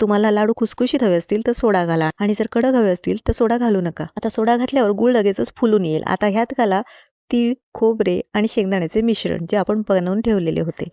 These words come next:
पाकात हे मिश्रण घातल्यानंतर नीट ढवळून घ्या आणि लगेचच गॅस बंद करा. आता हे मिश्रण नीट एकजीव झालेले आहेत. आता या मिश्रणाचे लगेचच लाडू वळायचे, नाहीतर पाक नंतर घट्ट होतो आणि लाडू वळत नाहीत. आता तुम्ही बघू शकता की किती छान लाडू वळून झालेले आहेत. जर मिश्रण थंड झालं आणि सुकायला लागलं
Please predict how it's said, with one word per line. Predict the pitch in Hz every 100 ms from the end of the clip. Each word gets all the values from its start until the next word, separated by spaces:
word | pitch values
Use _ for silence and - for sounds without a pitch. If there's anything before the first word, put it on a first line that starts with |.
| -
पाकात | 208 214 220
हे | 226
मिश्रण | 220 - 226
घातल्यानंतर | 220 214 220 233 226 196
नीट | 202 226 202
ढवळून | 214 220 233
घ्या | 196 165
आणि | - 196 208
लगेचच | 220 247 226 226
गॅस | 190 208
बंद | 214 202 180
करा. | 175 160 156 - _
आता | 214 220
हे | 233
मिश्रण | 254 - 220
नीट | 214 240
एकजीव | 202 180 214
झालेले | 208 196 196
आहेत. | 202 170 - -
आता | 196 - 196 - _ -
या | 233
मिश्रणाचे | 254 220 180 - 214
लगेचच | 190 196 240
लाडू | 226 202 175
वळायचे, | 165 151 147 160 - _ -
नाहीतर | 196 202 226
पाक | 202 208
नंतर | 208 202 208
घट्ट | 214 -
होतो | 233 180
आणि | 190 202
लाडू | 208 180 226
वळत | 202 170
नाहीत. | 160 156 - -
आता | - 220
तुम्ही | 220 226
बघू | 226 240
शकता | - 196 190
की | 214
किती | 214 220 -
छान | 233 240
लाडू | 226 185 202
वळून | 190 220
झालेले | 220 170 170 175
आहेत. | 170 - - _ -
जर | 202
मिश्रण | 202 - 233 233
थंड | 226 226
झालं | 247 214 185
आणि | 185
सुकायला | - 220 220 220
लागलं | 214 185